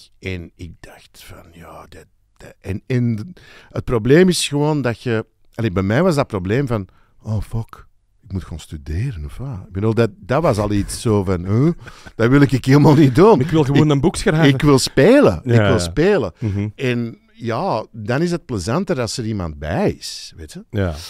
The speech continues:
Speaker 1: D-, waar dat je inderdaad mee kunt spelen, waar dat je kunt pingpongen. Eh, en hij heeft zijn hebbelijkheden en zijn onhebbelijkheden. Ik heb die ook. En dat botst af en toe. Maar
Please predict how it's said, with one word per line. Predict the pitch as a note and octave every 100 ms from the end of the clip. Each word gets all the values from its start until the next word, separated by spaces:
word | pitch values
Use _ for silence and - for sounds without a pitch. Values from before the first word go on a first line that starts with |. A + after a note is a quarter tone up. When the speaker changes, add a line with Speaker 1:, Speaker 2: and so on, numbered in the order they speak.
| - F2+
Speaker 1:
D-, |
waar | A2 A2 A2
dat | G2+ G2 -
je | G#2+ F2 _ _ _
inderdaad | G2+ E2+ C#2 E2+ F3 -
mee | F#2
kunt | - D#2 D2
spelen, | - - - B2 G#3+ C#3+ F#2+
waar |
dat | F#2 F2
je | F#2 F2 - _ _ - -
kunt | G2 D2+
pingpongen. | - C#3 C#3 F2+ D#2+ D2 _ _ - - - _ _
Eh, | G#2+ G2+ G2 F#2+ F#2 F#2
en | G2+ F#2+
hij | G#2 A2
heeft | A#2 -
zijn | - G#2+ G2+ -
hebbelijkheden | G2 A2+ A#2+ F#2+ G#2+ A#2 B2+ A#2+ A#2+
en | G2
zijn | F#2 F#2+
onhebbelijkheden. | A2 A2 F#2 A2+ B2 - A#2+ C#3+ C3+ G#2+
Ik | F2
heb | G2 D#2
die | E2+ F#2
ook. | D3+ E3+ - -
En | E2+ E2+ _ _ _
dat | - -
botst | E2+ D#2 - -
af | F#2+
en | G2+ F2+
toe. | A2+ A#2 C3 C3+ A2+
Maar | G2+ G2